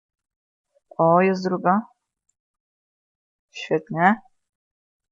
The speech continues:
Włóżmy sobie do skrzynki. Yy, no.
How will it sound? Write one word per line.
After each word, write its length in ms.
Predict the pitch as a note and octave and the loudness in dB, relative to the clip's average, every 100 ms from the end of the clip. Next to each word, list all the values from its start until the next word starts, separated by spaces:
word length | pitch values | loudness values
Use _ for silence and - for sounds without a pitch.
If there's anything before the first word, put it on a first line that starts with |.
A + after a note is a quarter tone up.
| - | -12
Włóżmy 220 | E3+ E3 | -8 -8
sobie 280 | - D#3+ D#3+ | -6 -4 -4
do 80 | |
skrzynki. 760 | D#3 - - D3+ D3+ - F#3 B3+ - _ _ _ - - _ _ _ _ _ _ _ - | -4 -6 -6 -6 -10 -4 -2 -2 -4 _ _ _ -18 -18 _ _ _ _ _ _ _ -2
Yy, 380 | E3 F3+ G3 | 2 4 4
no. 140 | F#3+ | 2